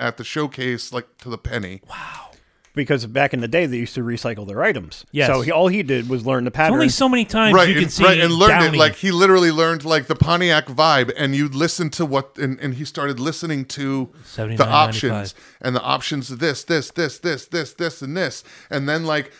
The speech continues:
Speaker 1: there's only, and no matter what the options are, this is the price of the car. But he learned and discern-, d-, d-, discerned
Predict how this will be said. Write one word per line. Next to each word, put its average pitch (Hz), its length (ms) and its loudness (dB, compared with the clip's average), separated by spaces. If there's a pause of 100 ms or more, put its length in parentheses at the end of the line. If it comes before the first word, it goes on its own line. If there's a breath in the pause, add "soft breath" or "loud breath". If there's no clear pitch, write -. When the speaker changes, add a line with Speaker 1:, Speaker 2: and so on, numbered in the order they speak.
Speaker 1:
there's 147 200 0
only, 175 380 0
and 131 320 -8
no 135 120 -4
matter 139 160 2
what 180 180 -2
the 196 120 -2
options 185 380 -6
are, 135 280 -2 (160 soft breath)
this 127 240 -2
is 139 60 -8
the 165 80 -2
price 135 300 -2
of 123 60 -10
the 127 60 -6
car. 139 400 0 (260 loud breath)
But 131 100 2
he 180 140 -2
learned 135 320 2
and 120 100 -2
discern-, 165 460 -2 (100)
d-, 123 120 0 (100)
d-, 110 160 -10 (140)
discerned 127 480 -4